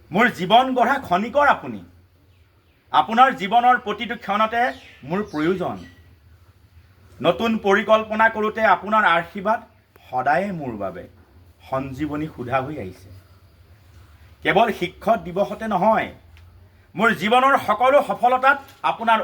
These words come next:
অৰিহণা আৰু মোৰ অসফলতাত আপোনাৰ অভিভাৱক সুলভ তত্বাৱধানত ধন্য মোৰ জীৱন, যৌৱন আৰু কৈশোৰ। আপুনি আছে বাবেই আজি মই সদম্ভে সাহসেৰে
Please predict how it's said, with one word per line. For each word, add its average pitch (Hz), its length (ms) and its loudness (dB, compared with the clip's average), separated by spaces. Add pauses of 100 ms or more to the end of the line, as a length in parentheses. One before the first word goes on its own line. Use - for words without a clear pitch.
অৰিহণা 214 420 0 (420)
আৰু 180 260 6 (520)
মোৰ 147 240 -4
অসফলতাত 165 760 2 (340)
আপোনাৰ 156 320 0 (160)
অভিভাৱক 175 400 2 (100)
সুলভ 151 320 -2
তত্বাৱধানত 143 800 -2 (500)
ধন্য 151 360 -10 (160)
মোৰ 127 180 -2 (600)
জীৱন, 113 420 -4 (800)
যৌৱন 120 540 -4 (600)
আৰু 110 140 -2 (120)
কৈশোৰ। 117 420 -8 (1700)
আপুনি 202 340 0
আছে 185 260 2
বাবেই 196 300 0
আজি 185 200 0
মই 165 260 0 (380)
সদম্ভে 185 640 2 (340)
সাহসেৰে 165 560 2